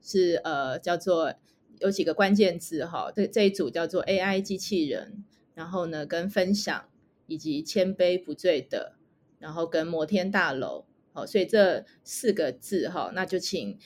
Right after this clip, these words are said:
Kevin 麻烦，麻烦帮我们组合一下，然后呢，看发展出一段就是很特别你的想象力的这个练习。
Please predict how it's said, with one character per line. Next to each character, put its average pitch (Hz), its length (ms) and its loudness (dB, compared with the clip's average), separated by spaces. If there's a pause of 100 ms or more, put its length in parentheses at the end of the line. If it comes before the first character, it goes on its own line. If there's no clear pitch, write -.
(140)
Kevin 220 220 2
麻 170 140 -2
烦， 196 180 -4
麻 180 160 -2
烦 175 160 0
帮 180 120 0
我 170 40 2
们 151 180 -6
组 - 220 -6
合 147 200 -4
一 139 80 -4
下， 151 300 -2
然 135 160 -4
后 175 180 -2
呢， 127 280 -6
看 165 280 -4
发 170 160 0
展 170 160 -4
出 165 220 -4
一 139 80 -2
段 151 280 -4
就 156 100 -4
是 156 160 -6
很 110 160 -12
特 185 180 0
别 107 220 -6
你 120 120 -10
的 113 100 -2
想 - 160 -10
象 165 220 -6
力 151 140 -4
的 185 160 -4
这 175 100 -10
个 151 120 -2
练 165 200 -2
习。 - 300 -10